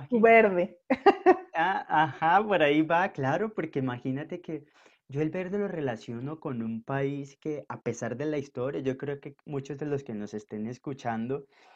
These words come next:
Speaker 2: tendrán una percepción, eh, del país, porque uno percibe desde afuera,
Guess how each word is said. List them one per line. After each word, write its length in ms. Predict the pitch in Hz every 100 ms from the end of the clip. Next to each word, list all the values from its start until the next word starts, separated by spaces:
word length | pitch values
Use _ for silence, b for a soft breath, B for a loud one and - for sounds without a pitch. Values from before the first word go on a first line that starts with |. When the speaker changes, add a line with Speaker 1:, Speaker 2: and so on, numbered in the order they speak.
| b b _
Speaker 2:
tendrán 340 | 131 123 120
una 180 | 123 139
percepción, 840 | 143 131 117 - - 117 120 131
eh, 360 | 123 110 101 95 _ _ _
del 260 | 117 120 113
país, 520 | - 120 117 120 165
porque 220 | - - 190
uno 160 | 214
percibe 400 | 214 170 180 185
desde 320 | 190 156 120
afuera, 880 | 107 - - 123 120 110 135 196 -